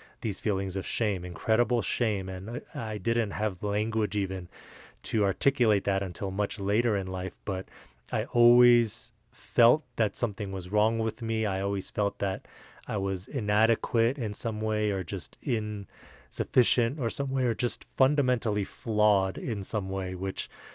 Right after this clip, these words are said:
um, really are just different ways of saying that I felt shame. And so I think that caused me to be incredibly insecure as a young person. I just needed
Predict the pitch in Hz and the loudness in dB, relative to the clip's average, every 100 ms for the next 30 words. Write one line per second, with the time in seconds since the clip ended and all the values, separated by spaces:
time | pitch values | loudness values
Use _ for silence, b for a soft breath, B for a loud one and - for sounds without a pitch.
0 | B B 127 98 95 104 104 98 98 104 | B B -6 -4 -2 0 2 2 0 -2
1 | - - 101 104 98 98 92 92 90 - | -2 -2 -2 -2 -2 0 0 -4 -6 -10
2 | - 107 95 92 92 113 190 104 95 143 | -6 -2 -2 -4 -8 -10 -6 -4 -4 -4
3 | 98 - 95 - - 110 104 95 95 B | -6 -4 -4 -2 0 0 -2 -4 -10 B
4 | B B B - 110 98 - 110 101 101 | B B B -4 -2 -2 0 4 4 4
5 | 107 101 107 104 98 - 104 101 98 98 | 2 0 0 0 0 2 0 0 -4 -4
6 | 98 90 107 98 101 95 90 - - - | -6 0 0 0 -2 -4 -8 -12 -8 0
7 | 107 110 113 120 101 104 107 104 110 107 | 2 2 0 0 0 0 0 -2 -2 -2
8 | - 107 98 92 95 104 98 98 95 92 | -2 -2 -2 -4 -6 -6 -4 -2 -2 -4